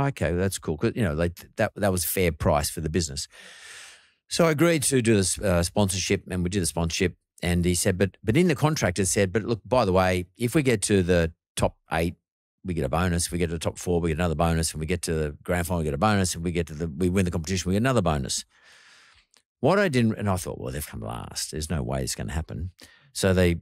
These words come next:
they, they got belted pretty hard. And I think it was about two thousand and five or six that I started this process, this, uh, sponsorship.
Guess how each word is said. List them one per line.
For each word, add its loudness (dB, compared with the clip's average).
they, 0
they -4
got 2
belted 2
pretty 2
hard. -4
And -2
I 2
think -4
it -4
was -2
about 0
two -4
thousand -4
and -6
five -6
or -2
six -4
that -2
I 2
started -2
this -4
process, -4
this, -4
uh, 0
sponsorship. -6